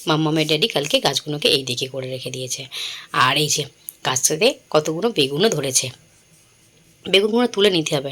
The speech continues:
নয়তো আবার পেকে যাবে। আর এই যে এই চন্দন জবা গাছটাতে অনেক ফুল ধরেছে, এতে রোজই অনেকগুলো করেই ফুল ধরে। আজকে আর পঞ্চমুখী জবাটা ফোটেনি। হাতে যেহেতু জামা কাপড় ধুয়েছি, একটু সময়টা লেগে গেছে।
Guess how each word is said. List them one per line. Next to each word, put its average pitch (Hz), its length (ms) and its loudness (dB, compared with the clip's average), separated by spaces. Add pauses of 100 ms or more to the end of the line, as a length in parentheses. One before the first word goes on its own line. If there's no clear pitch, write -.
নয়তো 147 240 -2
আবার 220 160 4
পেকে 131 260 -2
যাবে। 135 240 -6 (500)
আর 139 200 -2
এই 139 180 0
যে 139 60 -2 (460)
এই - 100 -8
চন্দন 156 320 2
জবা 190 200 4
গাছটাতে 226 360 2 (140)
অনেক 262 320 4
ফুল 165 160 -2 (100)
ধরেছে, 139 260 -6 (320)
এতে 214 220 4 (420)
রোজই 233 300 8
অনেকগুলো 185 440 4
করেই 269 220 4
ফুল 156 200 -2 (100)
ধরে। 135 160 0 (140)
আজকে 175 380 -2
আর 208 100 4 (100)
পঞ্চমুখী 190 500 0
জবাটা 202 360 2
ফোটেনি। 196 340 2 (580)
হাতে - 300 6
যেহেতু 269 320 8
জামা 240 260 6
কাপড় 247 320 4
ধুয়েছি, 240 360 8 (160)
একটু 202 160 0
সময়টা 196 400 4
লেগে 147 320 4
গেছে। 143 220 2